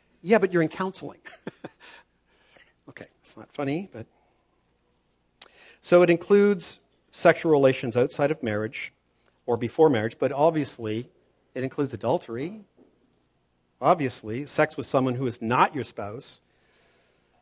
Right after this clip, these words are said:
So listen, this too in Peter's mind is very much in view. That's why I feel this morning we need to go there, 'cause it is in view.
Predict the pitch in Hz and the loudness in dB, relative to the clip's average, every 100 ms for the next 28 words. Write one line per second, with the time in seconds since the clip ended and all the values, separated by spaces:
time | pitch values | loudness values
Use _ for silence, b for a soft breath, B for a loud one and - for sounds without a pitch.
0 | _ _ - 175 202 151 139 143 202 220 | _ _ -4 0 0 0 -4 0 0 0
1 | - - - 202 202 156 - 202 190 180 | -8 -12 0 2 2 -4 -6 -4 -2 -2
2 | 165 156 160 165 151 127 143 147 147 143 | -2 0 2 0 -2 -2 0 2 0 -4
3 | - 135 135 - - 117 117 113 90 _ | -6 -4 -4 -12 -14 -10 -6 -6 -6 _
4 | _ _ _ _ _ _ _ _ _ - | _ _ _ _ _ _ _ _ _ -18
5 | - 135 120 117 117 _ _ _ 120 - | -4 0 2 0 -4 _ _ _ -16 -10
6 | 117 110 - 117 110 117 113 120 165 202 | -10 -10 -12 -10 -10 -8 -10 -8 -8 -8
7 | 110 82 - _ _ _ _ _ _ _ | -12 -18 -20 _ _ _ _ _ _ _
8 | _ - 101 113 151 107 104 120 104 | _ -16 -6 0 0 0 -6 -6 -8